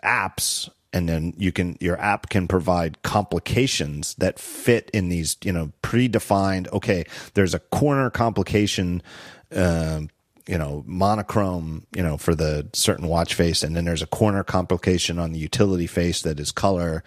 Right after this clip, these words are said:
and y-, you provide, you know, you get to use these A P Is to make a complication f-, for your app that provides data that fits in these little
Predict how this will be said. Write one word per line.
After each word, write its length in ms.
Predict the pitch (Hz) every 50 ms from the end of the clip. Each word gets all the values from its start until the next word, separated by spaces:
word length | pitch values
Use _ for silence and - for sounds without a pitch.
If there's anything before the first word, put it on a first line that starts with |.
| - - - - - - - -
and 160 | - 90 85
y-, 320 | 87 - - 95 90 - -
you 440 | - 92 92 87 85 80 80 85 - _ _ _ -
provide, 520 | - 98 80 85 92 95 98 98 98 95
you 80 | 101 101
know, 80 | 90
you 160 | 82 85 95 98
get 220 | 87 98 90 -
to 180 | - 90 85 76 - - -
use 220 | - 98 95 87
these 200 | 92 90 85 82
A 120 | 90 90 82
P 180 | - - 92
Is 320 | 85 82 85 85 85 80 -
to 120 | - -
make 300 | 78 82 82 78 - - -
a 40 | -
complication 760 | - - 92 85 - 85 - - 92 92 87 - - 82 80
f-, 260 | 78 - - - - _
for 140 | - - -
your 240 | 76 87 98 104 95
app 260 | 90 85 82 - -
that 160 | - 71 -
provides 440 | - 90 78 82 85 82 76 76 85
data 300 | - 82 85 80 85 80
that 200 | 73 69 - -
fits 460 | - - - - 135 - - - -
in 140 | - 92 87
these 320 | 85 80 80 78 - -
little 360 | - 87 82 82 78 78 73